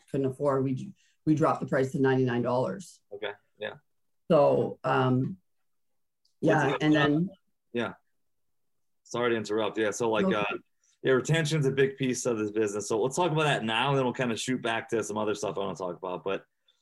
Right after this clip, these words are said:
Speaker 2: um, you know, I think retention is, uh, obviously important because, you know, it's hard enough to get a new member. It's very important to keep them. And once we keep them, it's like, how can we also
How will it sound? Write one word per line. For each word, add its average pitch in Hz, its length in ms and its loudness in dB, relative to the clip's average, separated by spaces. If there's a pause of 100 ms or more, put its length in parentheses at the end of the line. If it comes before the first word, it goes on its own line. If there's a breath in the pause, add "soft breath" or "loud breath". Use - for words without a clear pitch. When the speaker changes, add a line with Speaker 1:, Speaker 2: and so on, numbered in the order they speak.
(160)
Speaker 2:
um, 107 560 -2 (800)
you 131 80 0
know, 131 40 2
I 147 100 2
think 151 180 0
retention 131 480 0
is, - 180 -4 (120)
uh, 104 200 -8 (180)
obviously 123 360 0
important 113 420 0
because, 104 640 -2 (180)
you 110 100 -6
know, 92 260 -6
it's - 500 -16
hard 143 180 2
enough 143 200 2
to 110 60 -6
get 123 180 4
a 120 40 4
new 110 140 2
member. 101 540 0
It's 98 280 -8
very 117 460 2
important 104 400 -2
to - 80 -18
keep 113 240 -2
them. 98 300 -4 (520)
And 110 100 -4
once 113 160 -2
we 104 100 -4
keep 156 320 0
them, 110 180 2
it's 104 100 -4
like, 104 140 -2
how 107 160 0
can 104 220 -4
we 98 220 0
also 98 520 -2